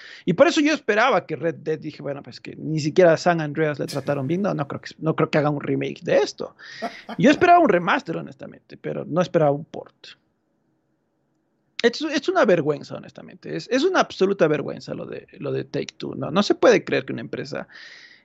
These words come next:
eh, <laughs> tenga tan poco desdén, tan poco respeto a sí misma, hacia sí misma y a los, y a sus fans. Es increíble.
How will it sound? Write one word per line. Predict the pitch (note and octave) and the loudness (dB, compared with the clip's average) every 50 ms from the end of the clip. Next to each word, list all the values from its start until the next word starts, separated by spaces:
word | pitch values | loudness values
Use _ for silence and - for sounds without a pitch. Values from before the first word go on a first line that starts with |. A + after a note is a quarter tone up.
| - B3 - | -14 -8 -4
eh, | E3 D3+ C#3+ C3+ C#3 C3 - - - - _ _ _ _ | -2 -2 0 0 -2 -4 -6 -12 -20 -20 _ _ _ _
<laughs> | _ _ _ _ _ _ | _ _ _ _ _ _
tenga | - A#3 B3 C4 B3+ A3 A3+ - | 6 6 6 8 6 4 4 4
tan | A3+ A#3 A#3 F3 - | 2 2 2 0 0
poco | - A#3 A3+ - - G#3 F3+ | 2 0 0 0 -2 -4 -2
desdén, | D#3 E3+ D#3 C#3 C3 C3+ E3 E3 E3 D#3+ E3+ F3+ F#3+ _ _ _ _ _ _ _ _ _ _ | -2 -2 -4 -4 -4 -4 -4 -4 -4 -6 -10 -14 -16 _ _ _ _ _ _ _ _ _ _
tan | - F3+ E3+ | -4 -4 -2
poco | - G#3 G#3 - F3+ | -2 -2 -2 -2 -4
respeto | D#3+ D#3+ C3+ - _ - D#3 D#3 - - D#3+ E3+ F#3+ G3 _ _ _ _ _ _ _ _ - | -4 -4 -8 -6 _ -4 -4 -4 -4 -6 -6 -6 -6 -8 _ _ _ _ _ _ _ _ 0
a | A3 G#3 | 0 0
sí | - - A#3+ B3+ | 0 0 -4 -4
misma, | C4+ D#4+ E4+ D#4+ A#3+ - F#3+ - F4 G4 _ | -2 -2 -4 -4 -4 -4 -6 -6 -8 -8 _
hacia | - F3+ F3+ E3+ F#3 F3 | -2 -2 0 0 -2 -4
sí | - B3+ C#4 | -4 -6 -8
misma | D#4+ F4 E4 D4 E4 - - - - - - _ _ - | -8 -8 -8 -10 -10 -10 -12 -12 -14 -16 -20 _ _ -8
y | D#3 | -6
a | D#3+ | -6
los, | D3 - - - - | -6 -8 -12 -8 -6
y | E3 | -6
a | D#3+ | -4
sus | - E3 D3+ - - - - | -4 -6 -10 -10 -12 -10 -8
fans. | - D3 - - _ _ - - - - _ _ _ _ _ _ _ - - _ _ | -8 -8 -8 -10 _ _ -20 -20 -20 -20 _ _ _ _ _ _ _ -20 -20 _ _
Es | F#3+ F#3+ A3 | -4 -2 -2
increíble. | G#3 E3+ - - - - - | -2 -4 -4 -8 -12 -12 -14